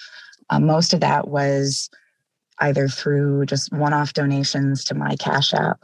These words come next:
or I bought it with my own funds. Um, once we were forced to move outside, it got a lot more complicated, um, because at, at that point, we didn't have any tents. Um, we had to go out that night and purchase,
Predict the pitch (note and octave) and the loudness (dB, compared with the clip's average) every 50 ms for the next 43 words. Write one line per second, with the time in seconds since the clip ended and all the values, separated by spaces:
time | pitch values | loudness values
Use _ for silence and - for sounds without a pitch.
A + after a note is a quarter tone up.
0 | - - - C#3 C#3 C#3 C#3 C#3 C#3 C#3 C3+ - - C3+ C#3 C3+ C3 C3+ C3+ C#3 | -10 -8 -6 -4 -2 0 0 0 0 0 -2 -2 -2 -2 -2 0 0 0 0 0
1 | C#3 C3+ C3+ - - - D3 C#3+ C3+ - - C#3+ C3+ C3+ C3+ C3+ C#3 C#3 - C#3 | 0 0 -2 -2 -4 -4 -6 -6 -4 -4 -2 -2 0 0 0 0 -2 -2 -2 -2
2 | C3 C#3+ D3+ E3 E3+ - - - _ _ _ - - - - - _ _ - _ | -2 0 -2 -4 -4 -6 -12 -16 _ _ _ -20 -20 -20 -20 -20 _ _ -20 _
3 | - C#3 C3+ C3 - - D#2 - - - D#3+ F3 - - _ _ _ _ - D#3 | -2 0 0 2 0 0 0 0 -2 -2 -4 -6 -10 -16 _ _ _ _ -4 -2
4 | D#3 D#3 E3+ D#3+ - - E3+ D3+ D3 D3 C#3+ D3 C#3+ C#3 - - C#3+ C#3 C#3 - | 0 0 0 0 -2 -2 0 0 2 2 2 2 0 0 0 0 0 0 0 -2
5 | - - C#3+ C#3+ C#3 C3+ D3+ D3+ - - - - E3+ E3+ E3 D#3+ D#3+ D#3 - - | -2 -2 0 0 0 0 0 -2 -2 -2 -2 0 0 2 2 0 0 -2 -2 -2
6 | D3+ C#3 - - C#3 C#3 C3+ C3+ C3+ C3 - C#3+ C3+ C3 - - - - - G3+ | -4 -4 -2 -2 -2 0 0 0 -2 -2 -2 -4 -6 -4 -4 -6 -4 -4 -6 -6
7 | - A#3 A#3 B3 C4+ C#4 - - _ _ _ - - - - - _ _ _ _ | -2 -2 0 0 0 -2 -4 -8 _ _ _ -20 -20 -20 -20 -20 _ _ _ _
8 | _ - - C#3+ D3 C#3+ C#3+ D3 D3+ C#3+ - - - E3+ D3 F3+ - _ _ _ | _ 0 0 2 2 2 0 0 0 -2 -2 0 0 0 -2 -2 -8 _ _ _
9 | - - C#3+ C#3 - - D3+ D3 - E3+ E3 D#3+ - - - D#3 D3 D3 C#3+ C#3 | -4 -4 -4 -4 -2 -2 -2 0 2 0 0 0 -2 -4 -4 -2 -2 0 0 -2
10 | B2+ - _ D3+ C#3+ C3+ C3+ C3+ C3+ C3+ C3+ C#3 C#3+ C#3+ C#3 - C#3+ C#3 - - | -4 -6 _ -4 -2 -2 -2 0 -2 -2 -2 -2 -4 -4 -6 -4 -4 -4 -4 -6
11 | - - - - - - - - G3+ - - - - - F3+ - - _ - - | -8 -10 -8 -6 -6 -4 -2 -2 0 0 0 0 0 -2 -2 -4 -8 _ -8 -4
12 | D#3 D#3 D#3+ D#3 C#3 D3 D3 C#3 - C#3+ C#3+ D3 C#3+ C#3 - - C#3+ C3+ - - | -2 0 0 0 0 0 0 0 2 2 2 2 2 0 0 0 0 -2 0 0
13 | D3 C#3 C3+ C3+ C3+ C3+ - _ - C#3+ C#3 C3+ C3+ C#3 C3+ C3+ C3 - - C#3 | 0 0 0 0 0 -2 -4 _ -6 -4 -2 -2 0 0 0 -2 -2 -2 -2 -2
14 | C3 - - C3+ B2+ C#3 C#3+ - - - | -2 -2 -2 -2 -2 -2 -4 -6 -10 -12